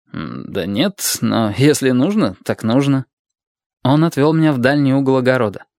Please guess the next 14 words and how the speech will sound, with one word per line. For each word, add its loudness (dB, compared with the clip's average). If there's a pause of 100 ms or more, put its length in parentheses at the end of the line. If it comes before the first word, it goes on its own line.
(500)
Часть 0
стены, 0
поддерживавшей -2
терраску, -2
рухнула, -2 (100)
и -4
он 2
растолковал, 0
как -4
ее 0
восстановить. -4 (460)
Разрыхляешь -2
почву 0
мотыгой, -2